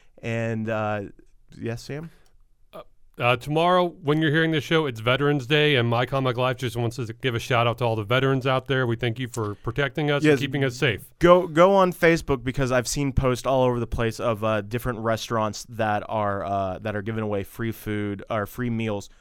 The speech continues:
Speaker 1: to, uh, veterans. Uh,
Speaker 2: We
Speaker 1: they de-,
Speaker 2: support our vets
Speaker 1: they
Speaker 2: on My
Speaker 1: definitely
Speaker 2: Comic
Speaker 1: deserve
Speaker 2: Life.
Speaker 1: that. Uh, and then, uh, so, so here, so yes, Podcast Republic, Podcast Addict, rate us and comment on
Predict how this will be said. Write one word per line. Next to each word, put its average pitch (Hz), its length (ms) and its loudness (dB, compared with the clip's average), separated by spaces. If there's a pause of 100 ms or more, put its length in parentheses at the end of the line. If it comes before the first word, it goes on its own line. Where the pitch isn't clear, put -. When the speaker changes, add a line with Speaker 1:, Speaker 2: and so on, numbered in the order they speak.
(140)
Speaker 1:
to, 110 260 -4
uh, 101 180 0
veterans. 95 580 -6
Uh, 95 380 -4
Speaker 2:
We 127 140 -2
Speaker 1:
they 208 80 0
de-, 190 60 -2
Speaker 2:
support 156 220 2
our 151 80 0
vets 139 240 -2
Speaker 1:
they 147 60 2
Speaker 2:
on 127 80 0
My 123 120 4
Speaker 1:
definitely 123 160 0
Speaker 2:
Comic 113 220 0
Speaker 1:
deserve 104 320 -2
Speaker 2:
Life. 95 140 -8 (280)
Speaker 1:
that. - 60 -2
Uh, 147 200 4
and 151 200 0
then, 151 240 0
uh, 139 300 2
so, 139 420 2 (340)
so - 140 -8
here, 131 120 0
so 143 200 0
yes, 139 240 0
Podcast 143 460 0
Republic, 131 440 -2
Podcast 120 500 -2
Addict, 123 400 0 (260)
rate 139 360 4
us 143 380 2 (300)
and 120 160 -6
comment 139 460 0
on 113 240 -4